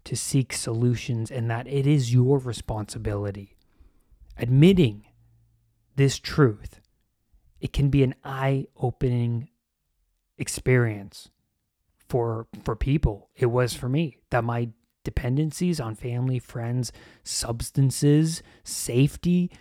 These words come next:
it was only making me into a weaker person. So take on the responsibility within yourself that things are going to change only if I put in the work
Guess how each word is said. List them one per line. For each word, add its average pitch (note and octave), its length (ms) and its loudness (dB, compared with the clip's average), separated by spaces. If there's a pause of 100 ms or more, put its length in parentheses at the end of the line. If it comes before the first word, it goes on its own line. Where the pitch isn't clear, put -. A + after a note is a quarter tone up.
(200)
it - 80 -10
was B2 180 -2
only C#3+ 320 2
making C3 520 0
me A2+ 200 -2
into A2+ 260 -6
a A2 80 -4
weaker A2 360 -6
person. G#2+ 580 -8 (1080)
So C3+ 600 -2
take C#3 260 0
on D#3 160 4
the E3+ 80 2
responsibility C#3+ 1080 -2
within C#3 300 0
yourself B2 580 -4 (320)
that A2+ 320 -2 (580)
things E3 340 2
are F#3 80 2
going D3+ 240 2
to D3+ 100 -4
change A#2 640 -4 (320)
only A#2 680 2 (420)
if A#2+ 320 2 (520)
I C3 200 0
put - 480 0
in B2+ 240 0
the A2+ 100 0
work A2 600 -6